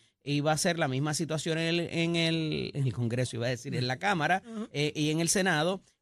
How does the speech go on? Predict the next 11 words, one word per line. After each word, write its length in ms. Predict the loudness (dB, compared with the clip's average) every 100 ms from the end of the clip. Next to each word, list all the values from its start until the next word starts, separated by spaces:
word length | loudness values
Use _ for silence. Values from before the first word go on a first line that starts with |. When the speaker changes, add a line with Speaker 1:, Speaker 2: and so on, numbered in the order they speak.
| -8
Speaker 1:
y 140 | -6
que 180 | -2 0
no 320 | 2 2 0
iban 600 | 0 0 2 2 -2 -6 _
a, 520 | 0 2 4 2 0 -4
eh, 400 | -2 0 0 -2
de 120 | 0
alguna 340 | -2 0 0 0
manera, 400 | 0 2 2 2
a, 760 | 2 2 2 2 0 -4 -8 -12
a, 460 | -6 -4 -6 -8